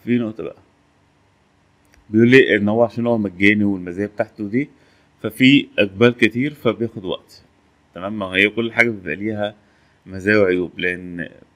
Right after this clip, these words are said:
مجاني و-، ومن غير تسجيل و، و، ففي هجوم، فكل حاجة هتعملها هتضطر ان انت تستنى عليها شوية.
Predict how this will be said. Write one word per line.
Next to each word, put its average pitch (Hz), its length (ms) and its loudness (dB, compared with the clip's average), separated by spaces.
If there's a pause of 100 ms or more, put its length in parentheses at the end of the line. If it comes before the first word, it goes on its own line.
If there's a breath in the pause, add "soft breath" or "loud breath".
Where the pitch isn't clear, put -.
(1040)
مجاني 98 840 0
و-، 90 500 -10 (420 soft breath)
ومن 92 140 -14
غير 90 160 -6
تسجيل 98 520 -2
و، 101 60 2
و، 107 360 2 (520 soft breath)
ففي 90 880 -2
هجوم، 127 300 0
فكل 139 640 -2
حاجة 131 200 -6
هتعملها 139 600 -2
هتضطر 127 340 0
ان 120 120 0
انت 123 140 -2
تستنى 117 460 -2
عليها 101 180 0
شوية. 71 280 -10